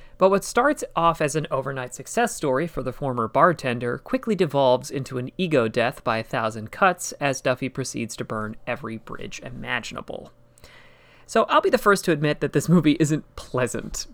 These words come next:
Partially, this is because of the trajectory. We're literally watching a single man blow up his chances people would kill for, and because of Duffy himself. One thing that feels clear from the jump is that Duffy is somebody who, at least in this period, has bought into his own hype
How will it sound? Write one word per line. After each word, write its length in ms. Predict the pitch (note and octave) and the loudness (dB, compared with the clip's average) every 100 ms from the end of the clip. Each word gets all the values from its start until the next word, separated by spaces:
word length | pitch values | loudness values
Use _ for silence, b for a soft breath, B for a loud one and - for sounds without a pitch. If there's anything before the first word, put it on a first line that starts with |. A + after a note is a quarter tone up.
| - - | -16 -12
Partially, 520 | - - A3+ - G#3+ | 0 4 4 6 4
this 220 | F#3+ F3+ | 4 0
is 80 | E3+ | -4
because 320 | - E3 D#3+ | -2 0 0
of 80 | D3 | 0
the 80 | C#3 | -6
trajectory. 720 | - B2 C3 D3 F3 E3+ F#3 | -8 -4 -2 0 4 4 2
We're 160 | D#3 C3+ | 0 2
literally 300 | C3+ C3 B2+ | 4 4 4
watching 360 | C3 C3 C3+ | 2 0 -2
a 60 | B2 | -4
single 320 | - C3+ B2+ | -6 -4 -4
man 380 | A#2+ A#2 A#2 A#2+ | -2 0 0 -2
blow 220 | A#2+ A#2+ | -2 0
up 120 | A2+ | 0
his 140 | B2+ - | -2 -6
chances 500 | - A2+ - B2 - - | -6 -8 -6 -8 -10 -14
people 340 | - B2 B2 | -10 -8 -8
would 180 | A#2 - | -8 -6
kill 240 | - C#3 | 0 0
for, 360 | - E3+ E3+ F3 B B B - | 2 4 4 2 B B B 0
and 200 | A#3 C4+ | 2 2
because 240 | C4 G#3+ | 2 2
of 100 | F3+ | 2
Duffy 320 | D#3+ D3+ D3+ C#3 | 4 2 2 -2
himself. 720 | C3+ B2 - C#3 - - - B B B B B | -4 -4 -2 -2 -4 -8 -12 B B B B B
One 280 | E3+ A#3 A#3+ | 4 4 4
thing 260 | A3 G3 | 2 4
that 180 | E3 - | 4 2
feels 220 | E3 D3+ | 2 0
clear 300 | - D3+ D3 | -2 -4 -2
from 220 | - D3 | -2 -6
the 60 | C3 | -6
jump 400 | A2+ B2+ B2+ - - | -2 0 0 -4 -6
is 140 | C3+ | 0
that 240 | C3+ A#2+ | 0 2
Duffy 420 | - B2+ C#3 B2 A#2+ | 2 0 0 -2 -2
is 120 | A#2 | -4
somebody 400 | C3+ B2 B2 A#2+ | -4 -4 -4 -4
who, 180 | - B2+ | -4 -4
at 100 | B2 | -2
least 240 | C3+ - | -4 -4
in 80 | B2 | -4
this 160 | B2+ | -4
period, 460 | - D3 C3+ C#3 C3 | -4 -2 0 0 -4
has 360 | - B2 A2+ - | -4 -4 -4 -4
bought 300 | - B2 A#2+ | 2 2 2
into 220 | B2+ B2 | -6 -8
his 180 | A2+ A#2 | -10 -8
own 140 | A#2 | -6
hype 360 | D#3 F#3+ F#3+ | 0 0 0